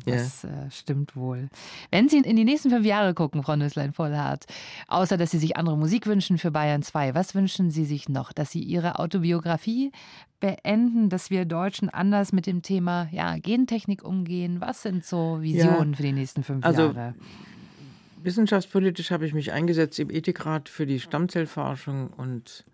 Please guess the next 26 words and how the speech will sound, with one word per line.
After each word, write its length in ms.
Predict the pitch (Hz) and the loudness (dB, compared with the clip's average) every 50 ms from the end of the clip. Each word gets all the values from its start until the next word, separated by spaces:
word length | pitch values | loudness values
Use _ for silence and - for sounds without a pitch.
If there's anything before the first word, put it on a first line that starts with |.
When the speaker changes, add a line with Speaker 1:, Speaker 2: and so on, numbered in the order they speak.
| _ _ _ _ _ _ _ _ _ _ _ _ | _ _ _ _ _ _ _ _ _ _ _ _
Speaker 1:
für 240 | _ - 139 135 123 | _ -2 -2 -2 -2
die 180 | - 135 123 | -2 -2 -2
Änderung 380 | 95 131 135 135 135 131 131 123 | 0 0 0 0 0 0 0 -2
des 120 | 120 - | -6 -6
Embryonenschutzgesetzes. 1800 | - 120 120 113 120 120 117 120 139 143 143 139 139 135 - - - - - 143 - - - 131 123 139 135 - - - 131 120 - - - - - | -6 -6 -6 -4 -4 -4 -2 -2 -4 -4 -4 -4 -6 -6 -8 -12 -16 -16 -18 -18 -18 -16 -16 -10 -8 -8 -8 -8 -8 -10 -10 -10 -10 -12 -14 -16 -18
Das 200 | - - - - | -20 -20 -18 -16
ist, 180 | - - - - | -16 -14 -14 -14
das 80 | 127 - | -16 -16
steht 300 | - - - 127 135 - | -10 -6 -6 -6 -4 -2
unbedingt 480 | 135 131 123 123 - 127 123 120 - | -4 -2 -2 -4 -4 -4 -6 -6 -4
an. 260 | - 117 120 135 147 151 - _ _ _ - - - - - - - - - _ _ _ _ _ _ _ _ _ | -4 -2 -2 -2 -4 -6 -8 _ _ _ -20 -20 -20 -20 -20 -20 -20 -20 -20 _ _ _ _ _ _ _ _ _
Und 200 | 143 139 131 - | -2 0 2 2
dann 260 | 123 139 170 175 156 | 4 4 4 4 4
hauptsächlich 500 | 220 220 220 - 165 156 - 139 135 - | 4 2 2 0 0 0 0 -2 -6 -4
für 120 | - 147 | -4 -4
die 80 | 131 139 | -4 -2
grüne 260 | - 123 139 135 131 | -2 -2 -2 -2 -2
Gentechnik, 720 | 120 131 127 117 - 123 110 - - 101 107 - - - | -4 -4 -4 -4 -4 -6 -6 -4 -6 -6 -6 -6 -10 -12
weil 200 | - 85 85 - | -10 -8 -8 -8
ich 120 | - - - | -8 -10 -8
finde, 280 | - 143 139 131 127 | -8 -8 -6 -6 -8
das 260 | 120 123 120 - - - - | -8 -8 -10 -10 -12 -14 -16
ist 180 | - - - - | -16 -16 -10 -6
ganz, 280 | - 120 143 135 - | -6 -4 -4 -6 -6
ganz 260 | - 123 123 120 - 139 | -6 -6 -6 -6 -6 -6
nötig. 420 | 131 123 123 - 127 127 - | -8 -8 -6 -8 -8 -8 -10